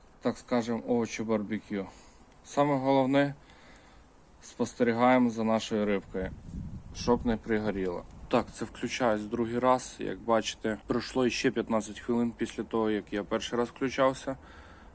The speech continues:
Бачите, у нас уже така золотиста рум'яна шкоринка. І зараз переверну. Оп. Тут теж, бачите.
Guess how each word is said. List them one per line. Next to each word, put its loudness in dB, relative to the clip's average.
Бачите, -2
у 0
нас -4
уже -2
така 2
золотиста 0
рум'яна 0
шкоринка. 2
І -2
зараз 0
переверну. 0
Оп. 2
Тут 0
теж, 2
бачите. 0